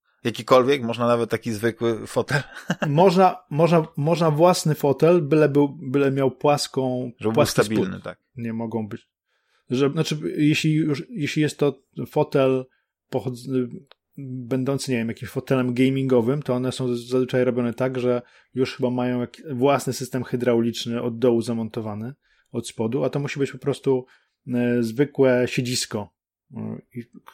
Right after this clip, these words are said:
Speaker 2: które możesz sobie do tego systemu p-, m, przypiąć. I,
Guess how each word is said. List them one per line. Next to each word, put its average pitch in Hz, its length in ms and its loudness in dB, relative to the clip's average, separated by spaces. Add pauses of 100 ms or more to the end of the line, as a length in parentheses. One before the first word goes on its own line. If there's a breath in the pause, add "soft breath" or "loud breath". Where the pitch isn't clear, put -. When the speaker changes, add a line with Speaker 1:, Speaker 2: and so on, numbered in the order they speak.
Speaker 2:
które 123 220 -2
możesz 117 280 -4
sobie 117 260 -6
do 107 120 -12
tego 113 260 -4
systemu 113 400 -6
p-, - 180 -20
m, 110 340 -14
przypiąć. 135 500 -4 (640)
I, 127 440 0